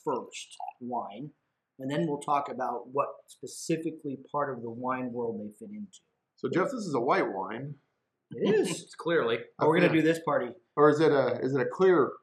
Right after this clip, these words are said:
Speaker 2: red wine? That's basically right. Yeah.
Speaker 3: Could be a clear red wine. Pinot Noir.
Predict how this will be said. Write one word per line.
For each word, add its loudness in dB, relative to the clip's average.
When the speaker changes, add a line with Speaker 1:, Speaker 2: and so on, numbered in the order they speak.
Speaker 2:
red 6
wine? -8
That's -2
basically -2
right. -10
Yeah. -10
Speaker 3:
Could -2
be -4
a -4
clear 4
red 0
wine. -2
Pinot -6
Noir. 0